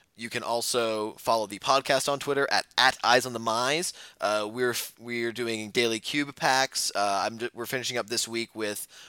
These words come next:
one of our followers is our business. So, uh, hats off to you, sir. And if you want, and if you want to get any of our other updates, as well as w-, how I'm doing in my Innistrad draft,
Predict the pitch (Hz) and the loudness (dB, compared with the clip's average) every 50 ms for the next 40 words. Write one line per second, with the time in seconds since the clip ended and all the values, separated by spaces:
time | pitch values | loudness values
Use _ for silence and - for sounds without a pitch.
0 | - - 110 113 110 110 98 - - 107 107 107 - - 113 107 110 113 110 110 | -14 -8 -4 -4 -2 -2 -2 -2 -2 -2 -2 -2 0 2 2 2 4 2 0 0
1 | 113 113 107 113 110 107 117 110 110 110 131 127 131 156 160 160 - - - - | -2 -2 -4 -4 -2 -2 -2 0 0 0 0 0 0 0 0 0 -2 -4 -6 -10
2 | - - - - 110 101 98 98 98 95 98 95 - - - - - _ _ _ | -8 -4 -2 0 0 0 0 -2 -2 -4 -4 -6 -10 -14 -20 -20 -20 _ _ _
3 | _ - 107 104 - - 120 117 - - 120 113 113 - - - 117 107 110 120 | _ 0 0 2 2 2 2 2 2 0 0 0 0 -2 -4 -6 -6 -6 -8 -6
4 | 127 - - - 127 135 156 185 - - - - - - - - 113 117 117 - | -4 -4 -2 -2 -2 -2 -4 -6 -6 -12 -20 -20 -20 -8 -4 -2 -2 -2 -2 -4
5 | 120 120 117 120 120 117 117 117 120 - - 113 113 113 110 127 123 123 120 - | -6 -6 -4 -4 -2 0 0 0 -2 -2 -4 -6 -6 -6 -6 -8 -8 -10 -10 -14
6 | - - 123 123 - 139 123 127 123 131 131 127 123 113 123 117 120 123 127 117 | -10 -8 -6 -6 -4 -2 -2 0 0 2 2 2 2 2 2 2 2 2 0 0
7 | - 120 110 - 123 120 117 113 - - 117 104 107 113 113 110 110 110 107 107 | 0 0 0 0 0 0 0 0 -2 -4 -6 -4 -2 0 2 2 2 2 0 0
8 | 104 - - - - - _ - - - - - - 135 120 117 117 117 120 117 | -2 -4 -8 -10 -16 -20 _ -18 -16 -14 -10 -2 2 4 4 6 4 4 2 0
9 | 113 104 117 113 110 110 110 110 113 107 107 107 110 107 107 107 98 120 147 151 | 0 -2 -4 -2 -2 -2 -2 -4 -4 -4 -4 -4 -2 -2 -2 -2 -2 -2 -2 -2
10 | - 123 101 95 95 - 92 87 87 87 - - - | 0 0 -2 -2 -4 -4 -6 -6 -4 -6 -6 -8 -12